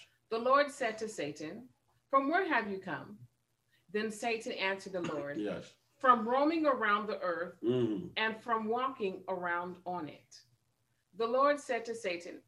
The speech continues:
Speaker 1: "Have you considered and reflected on my servant Job?
Speaker 2: Mm.
Speaker 1: For there's none like him on the earth, a blameless and upright man,
Speaker 2: Mm.
Speaker 1: one who fears <clears throat> God
Speaker 2: Yes.
Speaker 1: and abstains from and turns away from evil."
Speaker 2: Yes.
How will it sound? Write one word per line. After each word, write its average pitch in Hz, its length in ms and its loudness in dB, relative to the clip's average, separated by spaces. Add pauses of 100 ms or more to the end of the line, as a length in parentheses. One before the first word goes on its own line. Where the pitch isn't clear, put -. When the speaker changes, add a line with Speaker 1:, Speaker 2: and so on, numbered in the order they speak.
(220)
Speaker 1:
"Have 254 260 0
you 302 120 0
considered 262 760 -2
and 202 160 0
reflected 196 640 -2
on 190 160 0
my 175 140 0
servant 185 420 -6
Job? 151 280 -6
Speaker 2:
Mm. 120 380 0 (520)
Speaker 1:
For 247 120 2
there's 254 280 4
none 269 320 4
like 240 260 0
him 220 240 -2
on 190 180 2
the 185 120 0
earth, 170 400 -4 (540)
a 202 200 6
blameless 185 800 -2 (100)
and 185 200 -2
upright 175 500 -2
man, 139 240 -4
Speaker 2:
Mm. 120 360 4 (400)
Speaker 1:
one 240 280 4
who 277 140 4
fears 311 500 6
<clears throat> 196 160 2
God - 360 0
Speaker 2:
Yes. - 340 -4 (100)
Speaker 1:
and 208 160 4
abstains 196 920 2 (280)
from 185 400 8
and 196 220 6
turns 269 380 4
away 180 340 6
from 175 220 2
evil." 196 420 -4
Speaker 2:
Yes. 98 380 -4